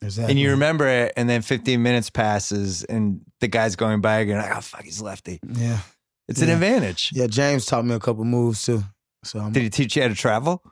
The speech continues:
Speaker 1: Yeah, he taught me.
Speaker 2: <laughs> Did you take four steps for a shot?
Speaker 1: Yeah, he taught me the, those steps right there. It's, it's two-step gather.
Speaker 2: What, uh, what kind of pressure? 'Cause you have this new album out
Speaker 1: Mm-hmm.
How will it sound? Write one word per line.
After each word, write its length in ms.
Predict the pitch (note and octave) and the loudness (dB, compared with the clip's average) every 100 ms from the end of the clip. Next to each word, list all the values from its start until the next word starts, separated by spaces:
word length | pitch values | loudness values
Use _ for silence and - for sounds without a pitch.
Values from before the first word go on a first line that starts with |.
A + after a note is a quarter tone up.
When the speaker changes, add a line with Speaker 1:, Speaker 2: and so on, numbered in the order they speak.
| _ _ | _ _
Speaker 1:
Yeah, 160 | A#2 A2+ | -6 -2
he 80 | A2 | -2
taught 240 | A#2+ G#2+ | 0 0
me. 120 | G#2+ G2+ - - - | -2 -4 -8 -18 -20
Speaker 2:
<laughs> 360 | - - _ | -20 -20 _
Did 220 | E3 D3+ C3+ | 0 2 2
you 140 | D#3 | 0
take 220 | A#2 C3+ | 0 -2
four 220 | - B2+ A#2+ | 0 -2 0
steps 360 | - B2+ D3 | 0 0 -2
for 180 | - C3 | -4 -4
a 40 | |
shot? 340 | A2+ A2+ A#2+ A#2+ | -2 -2 -4 -2
Speaker 1:
Yeah, 120 | A#2 | -2
he 100 | A#2+ | 0
taught 240 | A#2 A#2 | 0 -2
me 100 | A2+ | 0
the, 200 | A2 G#2+ - | 0 -2 -4
those 240 | A2+ G#2+ G#2 | -4 -4 -2
steps 320 | - A2+ F#2+ | -4 -4 -4
right 180 | G#2+ - | -6 -8
there. 160 | B2 A#2+ _ _ _ _ _ - | -10 -10 _ _ _ _ _ -18
It's, 140 | B2+ | -14
it's 120 | C3 A#2 | -10 -4
two-step 440 | C#3+ C3 C3+ A2 | -2 0 0 0
gather. 320 | A#2+ B2 A#2+ - _ _ _ _ _ | 0 0 -2 -8 _ _ _ _ _
Speaker 2:
What, 260 | A#2+ C3+ D#3+ | 2 4 4
uh, 280 | E3+ C#3+ - | 4 2 2
what 180 | C3+ C3 | 0 2
kind 200 | G3+ F#3 | 2 2
of 80 | D#3 | 2
pressure? 240 | C#3+ B2 | 0 0
'Cause 200 | C#3+ A2 | -4 0
you 100 | C3+ | 2
have 100 | C#3 | 2
this 200 | B2 A2+ | 0 -2
new 120 | C3 B2 | 0 2
album 360 | A#2 A2+ G#2 | 2 0 0
out 260 | F2+ F#2+ - - _ - | -2 -4 -8 -20 _ -8
Speaker 1:
Mm-hmm. 260 | G#2+ A2 | -4 -4